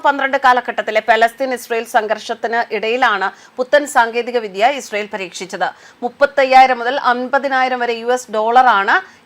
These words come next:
ഇതിന്റെ വില. അൻപത് മില്യൺ യു എസ് ഡോളർ വരും ഇതിന്റെ ഒരു ബാറ്ററിയുടെ വില. ഇസ്രായേലിനെ കൂടാതെ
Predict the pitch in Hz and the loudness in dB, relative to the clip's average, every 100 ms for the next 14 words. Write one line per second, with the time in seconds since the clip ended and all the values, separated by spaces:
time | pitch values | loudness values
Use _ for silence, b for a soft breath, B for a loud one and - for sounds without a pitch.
0 | 247 254 233 - 190 185 - _ - 311 | -6 -4 -2 -4 -6 -6 -6 _ 0 0
1 | 339 392 370 320 320 302 262 277 277 254 | 0 -2 -2 -4 -6 -6 -2 0 2 4
2 | 247 254 247 220 247 254 247 240 233 240 | 6 6 4 0 -2 -6 -4 -2 -2 -4
3 | 208 214 233 - 277 240 180 156 170 - | 0 2 2 0 -2 -2 -2 -2 -2 -4
4 | B B 247 247 277 285 277 254 233 233 | B B -8 0 0 2 0 2 6 6
5 | 262 | 4